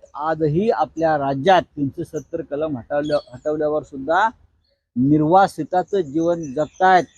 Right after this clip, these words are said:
त्यांचा आक्रोश आपल्या कानापर्यंत जात नाही. तुम्हाला लाज वाटली पाहिजे, लाज तुम्हाला वाटली पाहिजे. काश्मीरचं नाव घेण्याची तुमची लायकी नाही. आजही रोज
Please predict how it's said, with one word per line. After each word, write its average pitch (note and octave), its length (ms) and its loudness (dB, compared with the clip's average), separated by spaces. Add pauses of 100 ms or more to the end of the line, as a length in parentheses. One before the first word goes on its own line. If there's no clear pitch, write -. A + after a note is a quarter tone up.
(760)
त्यांचा G2 280 0 (100)
आक्रोश G#3 560 2 (480)
आपल्या E3+ 240 -8
कानापर्यंत D#3 600 -2
जात D3 140 0 (100)
नाही. G#3 260 0 (920)
तुम्हाला F#3+ 300 4
लाज E3+ 240 4
वाटली C3 280 -6
पाहिजे, G2 300 -20 (1700)
लाज F#3 280 4 (160)
तुम्हाला G#3+ 340 4
वाटली G3+ 280 2
पाहिजे. C3+ 340 -6 (760)
काश्मीरचं F3+ 580 0
नाव F#3 280 6
घेण्याची E3 340 2
तुमची D3 300 -6
लायकी A#2+ 300 -4
नाही. F#2+ 160 -20 (1000)
आजही F3+ 920 2
रोज F#3+ 440 2